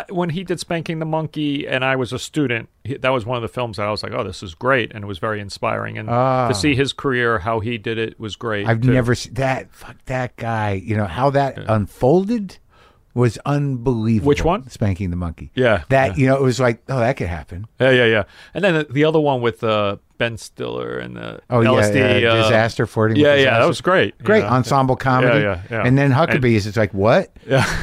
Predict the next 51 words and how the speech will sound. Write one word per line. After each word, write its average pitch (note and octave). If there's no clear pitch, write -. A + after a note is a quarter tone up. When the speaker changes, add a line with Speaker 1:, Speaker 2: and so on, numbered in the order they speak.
Speaker 1:
I A#3+
like D#4
it. F#3+
Speaker 2:
Yeah, G#3
me C4+
too. E4+
I D#3+
love C#4
it. C4
Speaker 1:
<laughs> -
Wacky, D3
you D3+
Speaker 2:
Yeah. G#3+
Speaker 1:
know? C3+
Speaker 2:
It's D#3
like F#3+
an F#3+
Ian F#3+
Esco F#3
play. F2
Complete E3
Speaker 1:
Yeah, E3
yeah. D3+
Speaker 2:
absurdity. C#3+
Speaker 1:
It's, G2+
it C3
was A#2+
great. G#2+
And A#2+
so, B2+
I C3+
don't B2
know. F#2
Uh, B2
Speaker 2:
But D#3
so E3+
Speaker 1:
yeah. D3
Speaker 2:
how'd E3
you E3+
get E3
involved D3+
with C3+
The B2
Fighter? D#3
Speaker 1:
I C#3
actually F3+
was D#3
on D3+
it C#3
before C3+
him. F#2+